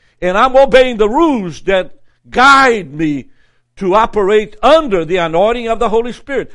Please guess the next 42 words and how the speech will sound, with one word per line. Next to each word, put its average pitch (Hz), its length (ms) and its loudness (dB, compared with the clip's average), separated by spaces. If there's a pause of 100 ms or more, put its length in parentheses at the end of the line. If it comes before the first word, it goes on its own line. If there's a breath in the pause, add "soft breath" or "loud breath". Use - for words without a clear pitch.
But 208 120 -6
there 277 80 2
are 277 160 2
rules. 294 520 -6 (2750)
So - 120 -10
if 185 140 -8
it 247 100 -8
is 233 120 -6
a 214 80 -2
gift, 269 420 -6 (500)
it 156 120 -10
has 185 160 -4
power 170 320 -4
in 151 120 -8
it. 101 220 -18 (720)
If - 80 -18
it 240 80 -8
is 240 120 -6
a 202 80 -2
gift, 269 400 -10 (280)
it 165 120 -8
has 202 240 -4
power 208 480 -2
in 190 200 -8
it. 139 200 -8 (300)
If 151 160 -10
it 196 100 -4
is 254 160 -4
a 240 80 2
gift, - 400 -8 (200)
it 180 140 -4
has 185 200 -4
power 247 520 0
in 269 180 0
it, 160 200 -4 (100)
because 185 300 -4
the 185 100 2
Holy 233 200 0
Spirit 262 440 -8 (420)
gifts - 400 -8 (200)
are 160 140 -2
powerful. 233 720 -2